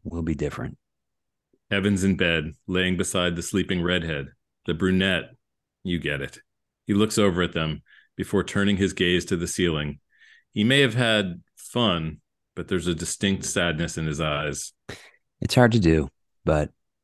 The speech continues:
Speaker 1: it's worth it, because eventually the lie won't be a lie anymore. One morning, you'll just wake up and glance over at the person drooling next to you, and you'll realize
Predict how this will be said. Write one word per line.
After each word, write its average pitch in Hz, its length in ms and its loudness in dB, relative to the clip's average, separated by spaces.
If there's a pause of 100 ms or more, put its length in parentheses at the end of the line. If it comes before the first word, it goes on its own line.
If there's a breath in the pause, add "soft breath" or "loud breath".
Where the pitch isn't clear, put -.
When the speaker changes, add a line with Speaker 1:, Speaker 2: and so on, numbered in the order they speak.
(140)
Speaker 1:
it's - 220 -4
worth 82 260 0
it, 69 140 -2 (240)
because 80 300 2
eventually 107 680 6 (1200)
the - 120 0
lie 69 160 0
won't 71 220 0
be 82 80 6
a 87 80 6
lie 104 180 8
anymore. 65 360 2 (1120 loud breath)
One 82 160 6
morning, 92 340 10
you'll 82 140 6
just 76 160 0
wake 78 280 4
up 78 260 6
and 82 120 -8
glance 76 380 -6
over 87 180 4
at 82 80 2
the 78 60 -12
person 76 480 2
drooling 78 420 0
next 69 320 -4
to - 80 -2
you, 69 220 0
and 85 120 4
you'll 80 140 0
realize 71 600 -4